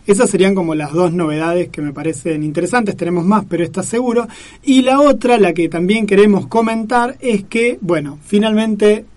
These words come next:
eh, llegó el veinte veintiuno a Buenos Presagios y decidimos fabricarnos un cafecito.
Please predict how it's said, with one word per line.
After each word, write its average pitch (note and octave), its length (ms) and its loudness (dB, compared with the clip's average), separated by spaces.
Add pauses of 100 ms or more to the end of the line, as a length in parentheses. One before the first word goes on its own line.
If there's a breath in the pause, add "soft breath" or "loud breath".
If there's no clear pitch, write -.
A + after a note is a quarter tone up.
(220)
eh, D3+ 480 -6 (120)
llegó E3+ 720 4 (120)
el E3 240 2
veinte G3 320 2
veintiuno F3+ 640 2
a D#3 160 -4
Buenos F3+ 320 0
Presagios G3+ 640 -2 (340 soft breath)
y A3+ 140 0
decidimos A#3+ 880 2
fabricarnos G3 1120 2 (100)
un F3 800 -2 (100)
cafecito. C#3+ 680 -2